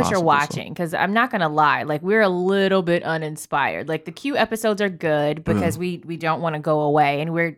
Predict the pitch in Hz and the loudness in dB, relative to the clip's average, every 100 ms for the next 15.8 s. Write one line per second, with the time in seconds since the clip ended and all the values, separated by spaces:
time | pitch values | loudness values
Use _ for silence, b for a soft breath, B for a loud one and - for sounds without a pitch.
0 | - 170 160 165 165 165 156 160 151 143 | -10 -6 0 0 0 -6 -8 -10 -10 -10
1 | 156 156 143 151 143 147 139 139 - 143 | -10 -10 -10 -6 -4 -4 -6 -10 -14 -14
2 | 143 - 143 143 156 - 104 95 165 156 | -12 -10 -6 -6 -8 -6 -4 -4 -2 0
3 | 143 151 180 160 165 165 160 156 - 147 | 0 0 -2 -2 -2 2 2 2 -2 -2
4 | 143 139 135 139 143 131 143 139 139 131 | -2 -2 -4 -6 -8 -8 -8 -8 -8 -10
5 | 135 139 135 139 139 139 139 147 139 143 | -10 -8 -10 -8 -6 -6 -6 -8 -8 -8
6 | 143 147 143 143 143 143 139 143 - - | -8 -8 -8 -8 -8 -8 -8 -8 -8 -6
7 | 147 151 101 95 87 220 185 - 160 180 | -4 0 2 2 0 0 -2 -4 -4 -4
8 | 190 175 170 180 180 185 185 175 185 b | -2 -2 -2 -4 -8 -8 -10 -10 -12 b
9 | b b - 160 - 175 170 170 165 165 | b b -2 -2 0 0 0 0 2 2
10 | 160 156 151 160 160 160 151 156 151 160 | 2 0 -6 -8 -6 -6 -4 -4 -4 -2
11 | 160 160 160 202 196 185 185 185 196 175 | 0 0 -2 -4 -6 -6 -4 -2 0 -2
12 | 160 147 175 151 147 175 180 156 143 139 | -4 -4 -4 -4 -6 -8 -8 -8 -4 -4
13 | 156 165 165 165 170 170 160 156 147 151 | -2 -4 -6 -6 -6 -6 -6 -6 -6 -6
14 | 147 139 120 95 - - - 104 107 110 | -8 -8 -6 -8 -10 -10 -4 -2 0 0
15 | 113 - 107 107 110 123 123 - | 0 0 0 2 2 2 0 -2